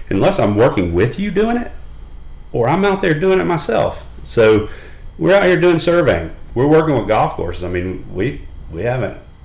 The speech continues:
really made that much money doing golf courses at all. That's not even our biggest goal. We got high school curriculum all over the country, and we got curriculum going into colleges for how this is gonna be used and how people are gonna use it for employable skill.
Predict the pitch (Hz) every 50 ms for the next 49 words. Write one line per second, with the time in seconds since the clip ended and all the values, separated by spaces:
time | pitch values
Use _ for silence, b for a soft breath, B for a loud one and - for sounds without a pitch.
0 | - - - - - - 90 92 107 104 95 95 95 101 101 107 113 101 95 104
1 | 104 - - 101 95 107 113 110 104 95 101 117 113 107 90 95 92 117 139 -
2 | - 113 120 120 - 120 107 107 104 107 131 170 139 92 87 92 95 - - 104
3 | 127 151 - 143 110 117 120 123 123 123 120 117 117 135 139 139 127 113 98 117
4 | 135 180 - - - B B B B B B B B B B B - - 104 143
5 | 214 147 101 117 127 147 180 175 - 110 101 98 - 104 98 101 98 107 101 101
6 | 98 104 104 107 107 104 92 90 90 - - 110 110 107 - - - - - -
7 | - - - - - - - - - - - 95 95 101 113 135 123 110 - -
8 | 113 113 - 117 104 98 98 101 101 104 101 98 90 85 - - 113 104 113 113
9 | 104 90 - - - - - - - 87 - - 117 110 110 110 104 101 98 -
10 | 101 92 98 101 95 92 85 82 87 95 104 117 123 120 - 92 82 - 123 113
11 | 113 113 - 113 104 - 95 95 92 92 92 92 90 90 95 101 101 95 101 95
12 | - - - 87 85 87 85 - 110 104 101 98 87 85 85 - - - - 95
13 | 85 82 82